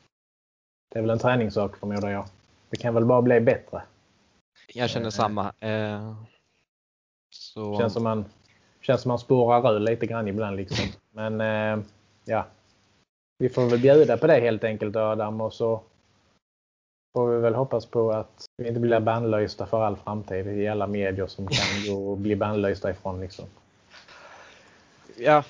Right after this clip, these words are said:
Speaker 2: vi får se
Speaker 1: Ja.
Speaker 2: helt enkelt.
Speaker 1: Mm.
Speaker 2: Eh, men det, det var allt vi hade. Eh, ni har lyssnat på Täljetokarna med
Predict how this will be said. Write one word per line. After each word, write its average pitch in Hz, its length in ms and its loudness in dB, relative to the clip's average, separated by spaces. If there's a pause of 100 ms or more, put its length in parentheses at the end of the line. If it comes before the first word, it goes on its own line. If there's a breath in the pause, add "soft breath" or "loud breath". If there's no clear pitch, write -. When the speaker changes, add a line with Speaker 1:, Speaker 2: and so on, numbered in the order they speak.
Speaker 2:
vi 147 160 -2
får 170 140 2
se 185 120 4
Speaker 1:
Ja. 175 60 8
Speaker 2:
helt 131 260 6
enkelt. 110 480 -8
Speaker 1:
Mm. - 160 8
Speaker 2:
Eh, 139 440 8 (460)
men 147 500 4
det, 170 260 0 (1600)
det 135 120 -10
var 147 120 -2
allt 156 200 -2
vi 165 60 0
hade. 156 500 -2
Eh, 135 580 -6 (300)
ni 131 100 -10
har 135 80 -4
lyssnat 135 360 -10
på 120 480 0
Täljetokarna 131 960 -4
med 123 480 -4